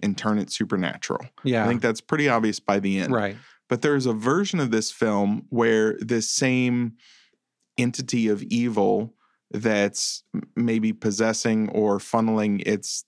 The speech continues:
Speaker 1: its will through Michael Myers
Speaker 2: Yeah.
Speaker 1: is also affecting the town, It style.
Speaker 2: Right, right.
Speaker 1: Where, where it's, you, you're getting this feeling of this, this entity or this supernatural event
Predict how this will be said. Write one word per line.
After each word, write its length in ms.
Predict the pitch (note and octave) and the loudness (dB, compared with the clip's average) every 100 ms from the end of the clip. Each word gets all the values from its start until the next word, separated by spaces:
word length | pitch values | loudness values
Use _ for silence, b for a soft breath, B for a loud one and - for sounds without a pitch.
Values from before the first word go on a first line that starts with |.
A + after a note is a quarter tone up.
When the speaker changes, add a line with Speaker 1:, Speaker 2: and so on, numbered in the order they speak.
| - | -4
Speaker 1:
its 220 | A2+ - | -4 -2
will 360 | G#2+ A2 G#2 G2+ | 0 2 2 -2
through 340 | - B2 B2 | -2 -2 0
Michael 320 | A#2+ A2 G#2+ G2+ | 2 0 2 0
Myers 640 | G2+ A2+ G2 G2 G2 - | 2 2 2 0 -2 -4
Speaker 2:
Yeah. 320 | D#3 C3+ G#2 G2+ | -2 0 0 -2
Speaker 1:
is 140 | B2+ A2+ | -4 0
also 460 | A2+ A#2+ A#2+ B2+ | 0 2 2 0
affecting 500 | A2+ - G2+ - G2+ | 0 0 -2 0 0
the 100 | G2 | 0
town, 460 | F#2+ G2+ F2+ F2 - - | -2 0 0 -2 -6 -2
It 220 | A#2 - | -2 -2
style. 460 | - - E2+ - - | -4 0 0 0 0
Speaker 2:
Right, 280 | C#3 A#2 A#2 | 0 0 0
right. 280 | A2+ F#2+ | -2 0
Speaker 1:
Where, 280 | A#2 A#2+ A2+ | 2 4 2
where 360 | - A#2 A2+ A2+ - | 2 2 2 2 0
it's, 560 | A#2+ A#2+ - - - - | 0 0 -2 -2 -2 -4
you, 160 | - A#2+ | -2 -2
you're 280 | - C3 B2+ | 0 0 0
getting 340 | B2 D3 D#3 | 0 0 2
this 180 | A#2+ A2+ | 0 -2
feeling 500 | - C3+ C3+ B2+ A2+ | -2 0 2 2 2
of 280 | A2 A2+ G#2+ | 2 2 2
this, 340 | A2 G#2+ G2+ - | 2 0 0 -4
this 280 | G#2 - - | -2 -2 -2
entity 600 | A2+ A2+ A2 A#2 A2 G#2+ | -2 -2 -4 -2 0 0
or 220 | F#2 G#2+ | 0 0
this 240 | G2 F#2+ - | 0 -2 -2
supernatural 800 | - A#2 A2+ G#2+ G2+ - G2+ G2+ | -4 0 0 0 0 0 0 0
event 420 | G2 G2 F#2+ | 0 0 -2